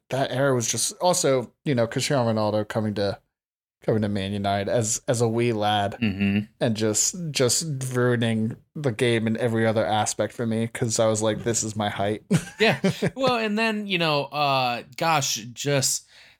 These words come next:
Speaker 2: the whole Neymar situation, uh, you know, from, you know, him going to, from Santos to Barcelona, eventually P S G,
Speaker 1: Yeah.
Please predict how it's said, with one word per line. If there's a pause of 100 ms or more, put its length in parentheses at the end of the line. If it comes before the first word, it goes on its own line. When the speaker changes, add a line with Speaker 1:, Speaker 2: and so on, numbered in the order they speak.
(120)
Speaker 2:
the
whole
Neymar (360)
situation,
uh,
you
know,
from, (320)
you
know,
him
going
to,
from
Santos
to
Barcelona,
eventually
P
S
G,
Speaker 1:
Yeah.